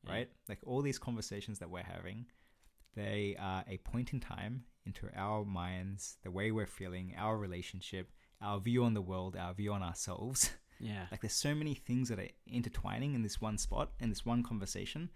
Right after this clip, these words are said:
Speaker 2: And for us to listen to that in a decade or two decades' time, just like a photograph can tell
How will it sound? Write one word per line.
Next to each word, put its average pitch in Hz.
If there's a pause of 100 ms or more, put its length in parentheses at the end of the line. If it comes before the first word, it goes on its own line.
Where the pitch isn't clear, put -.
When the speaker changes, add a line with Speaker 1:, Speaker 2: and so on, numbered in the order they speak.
(640)
Speaker 2:
And 104
for -
us 123
to 123
listen 113
to -
that 95
in 104
a 98
decade 101
or 101
two 123
decades' 101
time, 104 (140)
just -
like 156
a 135
photograph 113
can 110
tell 101